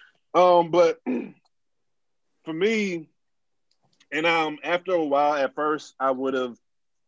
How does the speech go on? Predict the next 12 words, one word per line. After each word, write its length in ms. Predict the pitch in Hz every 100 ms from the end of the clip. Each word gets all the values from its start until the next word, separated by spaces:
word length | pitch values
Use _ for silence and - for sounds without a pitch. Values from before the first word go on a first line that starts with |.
| _ _ _ 170
been 220 | 120 143
on 380 | 139 135 131 120
D 260 | 113 135 135
side 640 | - 127 123 117 113 113
one 280 | 107 113 117
hundred 280 | 120 117 -
percent 300 | 104 110 92 _ _ _ -
as 160 | 110
far 340 | - 117 110 107
as, 300 | 101 - -
you 80 | 123
know, 380 | 117 104 101